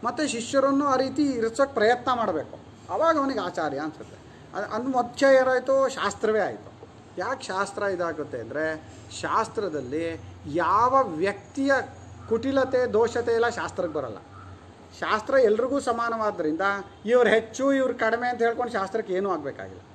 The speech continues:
ಅದರಿಂದ ಶಾಸ್ತ್ರದಿಂದಲೂ ಆಚಾರ್ಯರಿಂದಲೂ ಸರಿಯಾಗಿ ಇದನ್ನು ತಿಳಿದುಕೊಂಡು, ಆ ರೀತಿಯಾಗಿ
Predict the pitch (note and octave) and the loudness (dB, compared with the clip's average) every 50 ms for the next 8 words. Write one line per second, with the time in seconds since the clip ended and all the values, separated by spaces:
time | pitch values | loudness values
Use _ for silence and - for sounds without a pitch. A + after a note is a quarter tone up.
0 | - - - - - - A#2 C#3+ E3 F3 E3 D#3 - D3 B2+ E3+ F3 - - G#3+ | -20 -20 -20 -20 -18 -12 -8 -6 -4 -4 -4 -4 -6 -6 -6 -6 -8 -6 -4 -2
1 | G#3+ G3+ G3 F#3+ F#3+ F#3+ F#3+ F#3+ F#3+ F#3+ F#3 E3 A#2+ A#2+ - F3 F3 F#3 F#3 F3+ | -2 -2 -2 -4 -4 -4 -4 -2 -2 -2 -2 -2 -4 -4 -4 -2 0 0 0 0
2 | F3+ F3 F3 E3+ E3+ E3+ E3+ E3 E3+ E3+ E3+ E3+ D#3+ - - - - - - F3 | -2 -2 -2 -4 -2 -2 -2 -2 -2 -2 -4 -4 -6 -8 -14 -20 -14 -2 2 2
3 | F3 G#3 A3 A#3 A3+ A3+ A3 G3+ G3+ G#3 G3 E3 E3+ E3+ E3+ E3 D#3 - C#3 B2+ | 4 4 4 2 2 2 0 0 -2 -4 -2 0 0 0 0 -2 -4 -6 -6 -4
4 | C3+ D3 F3 F3 - F#3 F3+ F#3 F#3 F#3+ A#3 C4 C4+ C4 - - - - - - | -4 -2 -4 -2 0 0 0 2 4 6 6 6 6 6 2 -6 -18 -20 -20 -20
5 | - - - - - - - - - - - - - C3 D#3 G3 A3 A3+ A#3+ A#3 | -20 -20 -20 -20 -20 -20 -20 -20 -20 -20 -20 -16 -10 -4 0 2 2 2 0 -4
6 | A#3+ - A3+ A3 G#3+ G#3+ G#3 G3 G#3 G3 D3+ - - - | -4 -2 0 2 2 2 0 0 0 -2 -2 -4 -8 -14